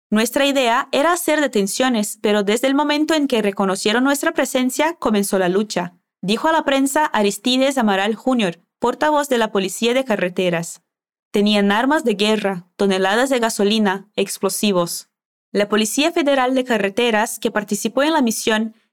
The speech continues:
dijo que el grupo tenía un verdadero arsenal militar, que incluía fusiles de asalto, ametralladoras del calibre cincuenta, explosivos y chalecos antibalas.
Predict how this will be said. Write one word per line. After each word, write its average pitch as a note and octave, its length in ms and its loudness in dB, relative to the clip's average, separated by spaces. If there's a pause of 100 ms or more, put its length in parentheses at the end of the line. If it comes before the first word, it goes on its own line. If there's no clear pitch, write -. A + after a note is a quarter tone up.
dijo D#4 320 0
que - 80 -2
el D#4 120 2
grupo D#4 340 0
tenía A#3+ 520 0
un A3 220 2
verdadero G3+ 640 2
arsenal A#3 500 0
militar, A#3 560 -2 (140)
que A3 100 0
incluía G#3 460 2
fusiles A#3 500 -2
de D4+ 80 0
asalto, C#4 580 0 (220)
ametralladoras C4 880 2
del F#3+ 160 -2
calibre G#3 380 0
cincuenta, A3+ 800 0 (120)
explosivos A#3 960 -2
y A3+ 120 -6
chalecos G3+ 480 0
antibalas. F3 720 0